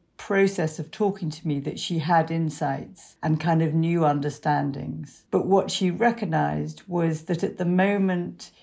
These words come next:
he started grooming her, her sort of blossoming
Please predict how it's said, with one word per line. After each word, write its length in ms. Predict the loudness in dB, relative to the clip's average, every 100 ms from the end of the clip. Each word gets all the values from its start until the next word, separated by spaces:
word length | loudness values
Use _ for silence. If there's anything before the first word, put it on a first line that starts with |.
| _
he 300 | -10 0 0
started 560 | 2 4 4 4 -2 -2
grooming 380 | 0 2 2 0
her, 420 | 0 0 0 -2
her 280 | 0 0 0
sort 360 | -4 -6 -4
of 240 | -4 -6 -4
blossoming 880 | 2 2 2 -2 0 0 0 -2